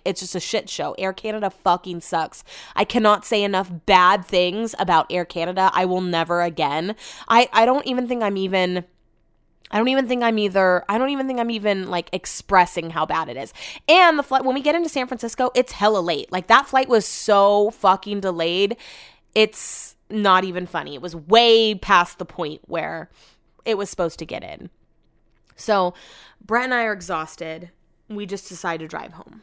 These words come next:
'cause there's nothing else we could do at this point. So we drive home, we get home super late, we take showers, we get in bed. And Brett wakes up super early this morning. I don't even think he got much sleep last night because he just had a lot of anxiety. And he's just like,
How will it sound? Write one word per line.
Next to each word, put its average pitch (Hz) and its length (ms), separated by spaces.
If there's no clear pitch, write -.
'cause 202 140
there's 220 120
nothing 240 240
else 185 140
we 190 80
could 165 100
do 160 80
at 147 100
this - 140
point. - 320
So - 80
we 185 40
drive 208 220
home, 208 140
we 196 80
get 190 140
home 185 160
super 180 280
late, 165 280
we 165 100
take 170 220
showers, 156 420
we 165 100
get 165 160
in 170 80
bed. 160 320
And 202 200
Brett 196 540
wakes 196 280
up 175 120
super 196 320
early 180 180
this 165 220
morning. 156 280
I 170 60
don't 185 100
even 190 160
think 190 140
he 180 80
got 165 160
much 170 220
sleep 175 220
last 160 280
night 156 280
because 175 300
he 170 100
just 170 200
had 160 220
a 175 80
lot 160 180
of 156 80
anxiety. 156 640
And 165 80
he's 165 180
just - 160
like, 151 180